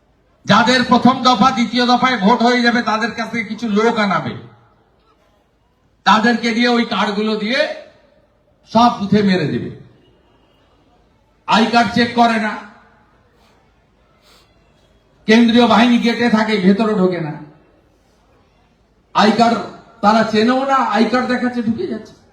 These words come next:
আই কার্ড গুছিয়ে গুছিয়ে থাকে, ফেক আই কার্ড, ফেক আই কার্ড।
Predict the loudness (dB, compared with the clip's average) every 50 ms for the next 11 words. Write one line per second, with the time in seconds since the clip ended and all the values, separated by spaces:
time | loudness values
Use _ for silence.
0 | _ _ _ _ _ _ _ _ _ _ _ _ _ _ 0 2 2 2 2 2
1 | 2 2 2 2 0 0 0 -2 -2 -2 0 -2 -2 0 -2 -2 -2 -2 -4 -2
2 | -2 -2 -2 0 0 0 2 2 2 2 2 0 0 0 0 0 0 0 0 -4
3 | -8 -14 -18 -20 -20 -20 -20 _ _ _ _ _ _ _ _ _ _ _ _ _
4 | _ _ _ _ _ _ _ _ _ _ _ _ _ _ _ _ _ _ _ _
5 | _ _ _ _ _ _ _ _ _ _ _ _ _ _ 2 4 4 4 4 2
6 | 2 2 0 2 2 2 2 2 2 0 -4